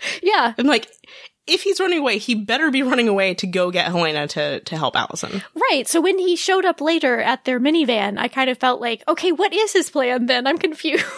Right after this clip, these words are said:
Speaker 1: <laughs> I don't know." So, <laughs> and why did he take his suitcase? <laughs> If he's trying to be stealthy, dragging his little wheelie suitcase <laughs> behind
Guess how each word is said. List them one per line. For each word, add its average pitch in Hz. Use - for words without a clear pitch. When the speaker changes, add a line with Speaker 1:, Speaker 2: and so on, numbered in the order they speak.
Speaker 1:
<laughs> -
I 311
don't 311
know." 285
So, 262
<laughs> -
and -
why 571
did 403
he 339
take 285
his 240
suitcase? 294
<laughs> 679
If -
he's 539
trying 539
to 508
be 403
stealthy, 262
dragging 311
his 294
little 262
wheelie 311
suitcase 330
<laughs> -
behind 311